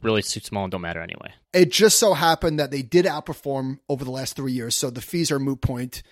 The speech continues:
Speaker 2: It is funny, like, where we've come to, arguing that this is surreptitiously being done.
Speaker 1: E S G really angers a lot of financial professionals 'cause they feel like, "Well, what are you really doing anyway?"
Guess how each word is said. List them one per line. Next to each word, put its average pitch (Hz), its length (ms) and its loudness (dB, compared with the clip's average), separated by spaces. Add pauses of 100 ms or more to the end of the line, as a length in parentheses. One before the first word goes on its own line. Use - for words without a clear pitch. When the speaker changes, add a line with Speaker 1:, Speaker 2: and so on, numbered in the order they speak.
(400)
Speaker 2:
It 233 120 8
is 277 120 4
funny, 208 220 6
like, 147 220 2
where 175 260 6
we've 175 180 6
come 156 200 0
to, 135 260 -4
arguing 165 340 6
that 147 120 0
this 151 160 2
is 139 160 -2 (280)
surreptitiously 196 920 4
being 156 400 2
done. 165 360 2 (100)
Speaker 1:
E 196 100 6
S 208 100 6
G 190 160 6
really 147 500 4 (120)
angers 127 340 4
a 113 40 2
lot 113 160 8
of 101 120 2 (180)
financial 120 380 2
professionals 123 500 0
'cause 107 180 -6
they 110 120 2
feel 113 200 0
like, 104 140 0
"Well, 131 160 6
what 131 180 4
are 147 40 6
you 139 100 6
really 131 220 6
doing 113 240 0
anyway?" 135 460 4